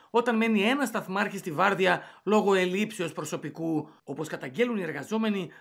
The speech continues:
αν ο άνθρωπος που βρίσκεται στη βάρδια πάθει κάτι, δεν θα υπάρχει κανείς να ελέγξει την κίνηση των τρένων.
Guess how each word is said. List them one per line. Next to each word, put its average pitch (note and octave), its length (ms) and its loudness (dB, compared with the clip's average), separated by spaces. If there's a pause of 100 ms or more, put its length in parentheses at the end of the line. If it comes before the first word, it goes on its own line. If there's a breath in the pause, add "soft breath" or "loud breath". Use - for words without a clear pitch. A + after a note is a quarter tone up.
(140)
αν C4+ 240 -2
ο B3+ 80 -2
άνθρωπος B3+ 340 -4
που G#3+ 100 -8
βρίσκεται A3 300 -6
στη G#3+ 160 -10
βάρδια G#3 320 -2
πάθει G3 240 -6
κάτι, G#3+ 420 0 (260 loud breath)
δεν C#4+ 280 -2
θα C4 120 -2
υπάρχει A#3+ 340 -4
κανείς A3 420 0
να G#3 140 0
ελέγξει G#3+ 520 -2
την F#3+ 220 -8
κίνηση F#3 360 -8
των E3 180 -8
τρένων. C#3+ 480 -6